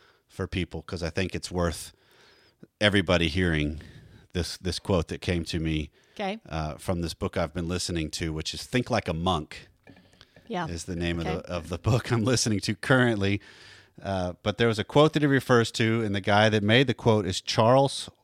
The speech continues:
Speaker 1: Horton Cooley. He's an American sociologist, and his quote is, "I am not who you think I am. I am not who I think I am. I am who I think you think I am."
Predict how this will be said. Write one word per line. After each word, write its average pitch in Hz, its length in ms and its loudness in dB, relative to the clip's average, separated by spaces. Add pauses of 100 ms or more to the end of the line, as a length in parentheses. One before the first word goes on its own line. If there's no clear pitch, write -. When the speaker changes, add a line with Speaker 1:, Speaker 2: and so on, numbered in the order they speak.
(180)
Speaker 1:
Horton 123 340 2
Cooley. 98 560 0 (1160)
He's 98 160 -6
an 98 100 0
American 107 360 2
sociologist, 101 1120 0 (420)
and 87 100 -8
his 95 120 -6
quote 107 280 2
is, 92 320 0
"I 113 160 2
am 151 180 2
not 143 340 4
who 123 100 -2
you 123 220 2
think 113 320 0
I 95 140 2
am. 76 380 -2 (1080)
I 101 160 4
am 117 160 2
not 113 380 2 (120)
who 107 160 -2
I 123 220 4
think 98 320 0
I 87 120 2
am. 78 420 -2 (800)
I 123 180 4
am 127 420 6
who 107 240 2
I 131 220 4
think 107 500 0
you 127 240 4
think 95 420 0
I 87 120 2
am." 80 380 0